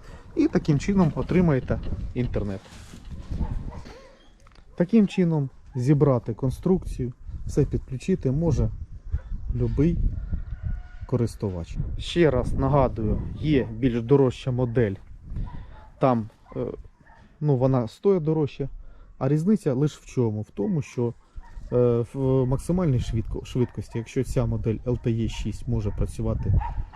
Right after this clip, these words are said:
на швидкості до триста мегабіт на сек-, на секунду, а Л Т Е вісімнадцять на швидкості до один і два гігабіта на секунду. Рівень підсилення в антеннах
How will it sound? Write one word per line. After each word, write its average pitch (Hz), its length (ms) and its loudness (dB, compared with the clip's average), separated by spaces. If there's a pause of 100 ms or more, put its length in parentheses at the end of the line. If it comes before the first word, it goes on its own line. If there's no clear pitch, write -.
(260)
на 127 100 2
швидкості 123 560 -2
до 131 140 0
триста 180 320 -2
мегабіт 156 420 0
на 135 80 0
сек-, - 320 -8
на 143 100 0
секунду, 127 580 -2
а - 60 -4
Л 170 260 0
Т 127 100 -2
Е 143 180 0
вісімнадцять 123 640 -6 (420)
на 120 60 0
швидкості 123 640 -2
до 151 120 4 (120)
один 120 260 0 (120)
і 117 60 -4
два 107 360 -2 (320)
гігабіта 113 600 0 (320)
на 110 160 -4 (140)
секунду. 92 520 -4 (640)
Рівень 139 340 6
підсилення 117 580 -2
в 110 100 2
антеннах 107 440 -2